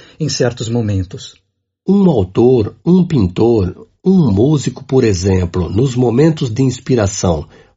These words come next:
Speaker 2: poderiam ser considerados médiuns?
Speaker 1: Sim, porque nesses momentos sua alma está mais livre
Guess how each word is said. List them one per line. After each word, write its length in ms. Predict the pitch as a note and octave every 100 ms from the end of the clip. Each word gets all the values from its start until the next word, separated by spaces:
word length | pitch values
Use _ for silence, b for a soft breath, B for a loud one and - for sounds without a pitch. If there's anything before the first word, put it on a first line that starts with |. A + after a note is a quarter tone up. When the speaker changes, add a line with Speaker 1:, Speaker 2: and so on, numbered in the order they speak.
| _
Speaker 2:
poderiam 640 | F3 E3+ C#3 A#2 E3 C3+
ser 320 | G2+ - C#3+ G2
considerados 880 | G#2+ G2+ - F#2 F#2 A2+ G2 F#2+ F2
médiuns? 720 | G#2+ G#2 E2 D#2+ C#2 - - _ _ _ _ _ _ _ _ _ _ -
Speaker 1:
Sim, 400 | - E3+ A#2+ F2 _ _ _
porque 280 | E3 - F3
nesses 320 | F#3 F3+ D#3+
momentos 640 | B2+ A#2+ C#3+ D#3+ B2 F#2+ -
sua 300 | - - D3 A#2+
alma 260 | C#3+ D3+
está 300 | C#3+ - C3
mais 240 | C3 C3+ G#2
livre 480 | A#2+ C#3 G2 F2